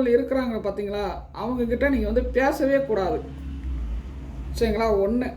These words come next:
ரெண்டாவது, நம்ம, நம்ம மேல நம்பிக்கை வைக்கணும், சரிங்களா? ஒண்ணு. ரெண்டாவது வந்து பார்த்தீங்கன்னா, நம்முடைய கம்பெனி மேல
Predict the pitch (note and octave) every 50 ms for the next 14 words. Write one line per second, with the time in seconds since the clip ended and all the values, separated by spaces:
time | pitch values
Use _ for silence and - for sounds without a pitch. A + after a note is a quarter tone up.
0 | - - - E3 C#3+ E3+ G3 B3+ D4+ F#4 G4+ F#4 E4 C#4+ G#3+ G#3+ C4 F4+ B4+ -
1 | - - - - - - E4+ D#4 - - B3+ - - - - - F3 G#3+ B3 C#4
2 | D4+ E4 E4+ F#4 F#4+ - - - - - - - - - - - - - - -
3 | - - - - - - - - F3+ G#3+ C4 D4+ D#4+ E4 E4+ F4 F#4 - - -
4 | - - - B3 C4+ C4+ C#4+ C#4+ D4 D4+ D4+ - - - A3+ A3+ A#3 B3+ C4 B3+
5 | A#3+ G#3 G3 F#3+ - G#3+ A3 G3 F#3 - - - - - - - G3+ F#3+ F#3 F#3+
6 | G#3 G#3+ - - - - - - - - - - B2 C#3+ G3 G#3+ G#3 A3 G#3 -
7 | - - - - - - - - - - - - - - - - - - - -
8 | - A3 C4 D#4 F4+ G4+ G4 F#4+ F#4 D4+ D4 D4+ D4 C4 - C4 B3 A#3+ A#3+ A3+
9 | A#3+ C#4 F#4+ - - - - - - - G#3+ A#3 B3 C4+ C4+ C4+ C4 B3+ B3 -
10 | - G3+ A3 C4 D4 E4 F4 E4+ D#4 C4+ C4 A#3 B3